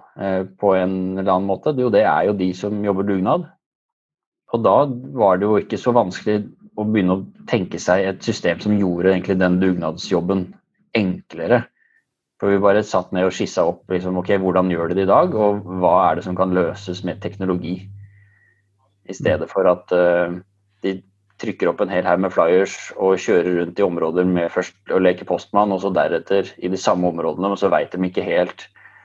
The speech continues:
hvor de skal og hvor mye det blir, og så skal de i etterkant også ta alt det de samler inn, og så hive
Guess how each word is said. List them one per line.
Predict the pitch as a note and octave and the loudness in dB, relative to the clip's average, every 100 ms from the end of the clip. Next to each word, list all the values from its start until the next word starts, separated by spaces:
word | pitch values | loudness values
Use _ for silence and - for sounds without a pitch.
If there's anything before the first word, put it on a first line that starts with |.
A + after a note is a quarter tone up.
| - _ _ | -20 _ _
hvor | G2 F#2 F#2 | -12 -4 0
de | F#2 F#2 | 0 -2
skal | - F2+ F2+ | 2 2 4
og | F#2 | 2
hvor | F#2+ | 2
mye | G2 F2+ | 2 0
det | E2+ F2 | -2 -4
blir, | E2+ F2+ G#2+ | -2 0 0
og | G2+ | 0
så | G2 F#2+ | -4 -4
skal | F#2 F2+ | -4 -2
de | F2+ F2+ | -2 -2
i | F#2 | -2
etterkant | F#2 F2 F#2+ F#2 | -2 -2 -4 -4
også | E2+ - F2+ - _ _ _ _ _ | -6 -2 -4 -4 _ _ _ _ _
ta | - F#2+ | 2 4
alt | F#2 E2+ G2 - | 4 2 -2 0
det | F2+ | 0
de | F#2 | 2
samler | F#2+ F2+ F2 | 2 0 0
inn, | A2 | 2
og | A2+ F2+ | 0 0
så | F#2+ F#2+ | 0 2
hive | F#2+ E2+ F2+ | 2 0 0